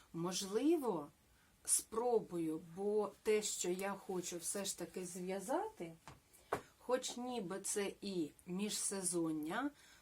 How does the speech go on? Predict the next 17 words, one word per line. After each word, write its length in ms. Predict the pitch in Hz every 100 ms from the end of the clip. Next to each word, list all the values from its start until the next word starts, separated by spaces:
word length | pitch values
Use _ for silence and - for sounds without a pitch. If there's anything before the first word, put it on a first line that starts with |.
| -
можливо, 680 | 208 311 320 247 185 - -
можливо, 720 | 170 214 220 233 233 170 165
візьму 480 | 165 175 180 208 262
навіть 340 | 196 214 220 208
в 100 | 180
дві 340 | 165 190 202
ниточці, 680 | 175 151 131 - - - -
спробую. 760 | - - - 214 170 165 151 156 - - - - - - -
Не 220 | 175 202
буду 340 | 226 190 165 156
обіцяти, 800 | 151 170 165 202 254 285 175 160 -
але 420 | 175 180 190 240
це 300 | - 208 247
ж 160 | - -
і 60 |
є 300 | 247 254 330
приборкання 920 | 330 - 180 170 185 - 165 160 151